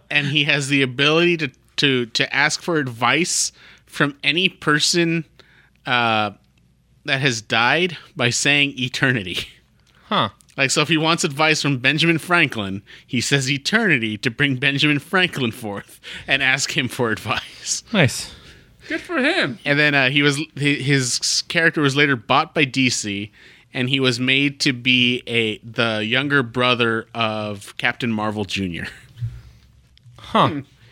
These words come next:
Speaker 1: And also, he, they made him in, they made, like, a Vertigo one-shot comic of him, like, in the nineties.
Speaker 2: So, so, but he, but he doesn't have the powers anymore that he's the little brother.
Speaker 1: I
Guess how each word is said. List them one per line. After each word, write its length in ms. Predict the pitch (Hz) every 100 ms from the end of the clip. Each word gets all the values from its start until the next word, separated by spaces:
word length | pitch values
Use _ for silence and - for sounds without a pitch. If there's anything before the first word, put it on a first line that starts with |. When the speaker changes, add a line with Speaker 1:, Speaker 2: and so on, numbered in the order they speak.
| - - -
Speaker 1:
And 260 | 113 113
also, 420 | 110 131 - 127
he, 160 | 120 120
they 160 | 120 120
made 220 | 123 120
him 140 | 120
in, 160 | 120 117
they 80 | 123
made, 160 | 127 120
like, 140 | 117
a 60 | 110
Vertigo 640 | 95 113 117 110 110 104
one-shot 600 | 98 107 110 - 95 87
comic 320 | 101 95 92
of 80 | 92
him, 200 | 92 92
like, 200 | 92 90
in 80 | 95
the 80 | 92
nineties. 520 | 90 92 87 90 - - - - -
Speaker 2:
So, 260 | - 202 -
so, 280 | 151 175 180 170 165 -
but 80 | 170
he, 200 | 185 180 - -
but 80 | 175
he 80 | 180
doesn't 180 | 202
have 100 | 196
the 60 | 170
powers 300 | 165 190 170
anymore 360 | 147 131 127 120
that 140 | 120
he's 520 | 120 120 113 - 120 - -
the 80 | 143
little 160 | 139 131
brother. 220 | 135
Speaker 1:
I 60 | 135